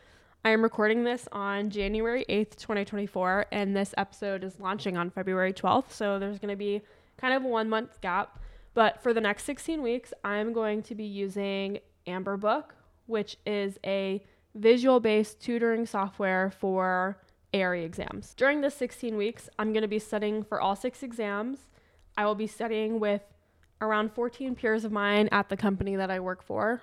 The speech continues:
or at the firm that I work for. And we're gonna delve through questions and resources, and the licensed architects in the office are gonna be joining the sessions to answer questions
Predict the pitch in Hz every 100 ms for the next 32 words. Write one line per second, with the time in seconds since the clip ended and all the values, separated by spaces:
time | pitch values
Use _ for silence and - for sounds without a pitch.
0 | - 202 196 202 202 196 196 185 185 180
1 | - 202 202 254 - _ _ _ _ _
2 | - 233 226 220 220 208 214 214 214 202
3 | 185 180 185 - 277 269 277 247 247 214
4 | 202 220 233 220 214 214 208 202 202 -
5 | 190 180 185 190 202 208 226 214 214 208
6 | - 214 196 190 202 196 196 190 185 180
7 | 185 233 262 254 247 220 214 226 214 -
8 | 208 196 202 - 240 - 220 214 214 -